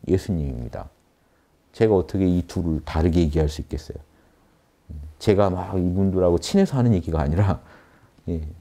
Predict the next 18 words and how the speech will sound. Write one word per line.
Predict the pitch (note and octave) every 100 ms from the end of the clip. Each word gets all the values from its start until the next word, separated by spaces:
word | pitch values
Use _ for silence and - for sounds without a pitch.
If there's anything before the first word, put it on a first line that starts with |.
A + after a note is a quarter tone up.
| _
제가 | - A2+ A#2+
이십팔 | B2 B2 A#2+ D3+ C3
년 | B2 G#2
경전 | A2+ G2+ G#2+ G#2
공부한 | G2 F#2 F#2 F2 D#2+ C2
그 | - - E2 D#2 C#2 - - _ _ _ -
내공으로 | G2 G2 F#2+ F2
말씀드릴 | E2 D#2+ D#2+ F2 D#2+ D#2 D2+
때 | F2 E2 C2
여기는 | D2 D2+ E2+ E2+ F#2 E2 - -
같은 | - D#2 - A2
사상입니다. | F#2+ D2 C2 A#1+ A#1+ - _ _ _ _
화엄경, | G#2 G#2 G#2+ G2 G#2+ A#2+ -
유마경, | D#2+ E2+ E2+ F2+ G#2 -
아미타경, | C#2+ D#2+ E2 - E2+ F#2 G#2 C3+ - - _ _
신약성경은요, | - A2+ A2 A#2 G2 E2 D#2+ D#2 F2+ C#3+ -
같은 | - D#2 - B2+
사상입니다. | G2 D#2+ D2+ C2+ B1